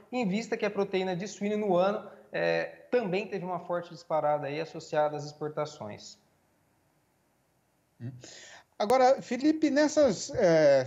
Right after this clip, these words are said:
Speaker 2: últimas semanas, né, todos esses mercados, é, fizeram um devorteio e começaram a cair, né? Por quê, hein?
Speaker 1: Exato. Ô, Sidney, olha, o que a gente vê, considerando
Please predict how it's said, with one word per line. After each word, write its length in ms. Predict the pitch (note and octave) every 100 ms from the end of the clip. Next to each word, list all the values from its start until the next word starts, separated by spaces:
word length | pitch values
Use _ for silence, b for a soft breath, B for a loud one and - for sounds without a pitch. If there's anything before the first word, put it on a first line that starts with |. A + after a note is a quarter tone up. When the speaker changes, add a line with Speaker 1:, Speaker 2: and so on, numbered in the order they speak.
| B2+
Speaker 2:
últimas 460 | - F3 E3+ E3 C3
semanas, 460 | C3+ D#3 A#3+ E3 D#3+
né, 220 | G3 - _
todos 320 | - D#4+ C#4 G#3
esses 300 | F#3 - C#3
mercados, 760 | C3+ B2 G3 B3 C3 A#2+ - b b b
é, 100 | F#3
fizeram 380 | F#3 D4 C4 G#3
um 40 | A3
devorteio 500 | A#3+ G#3+ B3 C#4 A#3+
e 20 |
começaram 420 | C4 A#3+ A3+ C4+
a 60 | D4
cair, 480 | D4 F#3+ E3+ - -
né? 160 | D3 E3 _ b b _ -
Por 140 | D#4+
quê, 160 | C4 F#3
hein? 320 | G#3 F3+ - _ _ _ _ _ _ _
Speaker 1:
Exato. 360 | - A#2+ A2+ - _ _ _ _ _ _ _ _ - b b b _
Ô, 80 | F#3+
Sidney, 280 | F3 D#3 D3+
olha, 200 | D#3+ C#3+
o 140 | C#3+
que 100 | D#3+
a 80 | F#3
gente 360 | F#3 G#3 - E3+
vê, 380 | C3+ F3 F3
considerando 880 | - D#3 D3 D3+ D3+ E3 E3 B2+ A2